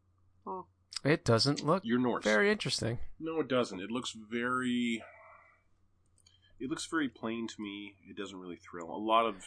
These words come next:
Speaker 1: It looks
Speaker 2: a lot
Speaker 1: like
Speaker 2: of this
Speaker 1: they're not done with the shaders.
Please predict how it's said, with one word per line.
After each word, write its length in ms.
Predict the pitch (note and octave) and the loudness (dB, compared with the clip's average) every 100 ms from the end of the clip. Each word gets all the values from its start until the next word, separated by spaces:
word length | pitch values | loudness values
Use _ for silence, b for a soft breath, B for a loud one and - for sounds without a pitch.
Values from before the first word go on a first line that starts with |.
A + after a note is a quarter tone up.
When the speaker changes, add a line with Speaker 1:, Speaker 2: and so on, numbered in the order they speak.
| - - | 0 4
Speaker 1:
It 200 | C#3 - | 4 4
looks 220 | F3 F#3+ - | 4 6 8
Speaker 2:
a 20 | |
lot 40 | |
Speaker 1:
like 80 | F3+ | 8
Speaker 2:
of 40 | - | 6
this 60 | - | 10
Speaker 1:
they're 180 | C#3+ B2 | 10 10
not 440 | A#2+ A#2 B2+ B2+ | 12 12 12 8
done 240 | B2 A#2 | 6 8
with 100 | A2 G2+ | 6 4
the 60 | |
shaders. 600 | - - D2+ C#2+ - - | 4 4 2 -2 -6 -8